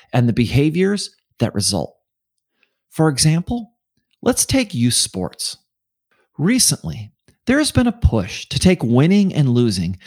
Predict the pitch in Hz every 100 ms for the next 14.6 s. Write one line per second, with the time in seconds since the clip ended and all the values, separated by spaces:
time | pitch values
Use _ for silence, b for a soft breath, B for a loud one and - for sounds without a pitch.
0 | B - 110 143 120 113 - - 190 -
1 | - - - _ _ _ - 143 160 156
2 | 220 226 285 196 - - 113 143 147 -
3 | - - b b b - 117 170 196 160
4 | 143 139 147 110 101 - b b b 170
5 | 170 175 214 202 160 - 139 147 185 185
6 | 190 180 - 208 185 214 214 - _ _
7 | _ b b b - 131 175 147 123 170
8 | _ - 185 175 175 175 - 143 180 156
9 | 123 139 131 b _ 160 147 139 214 -
10 | 160 160 - - 190 208 - b b b
11 | b - 180 175 220 240 117 147 151 185
12 | 220 214 - _ - - 202 233 254 -
13 | 240 240 - - _ - 98 - 117 104
14 | - 90 - - -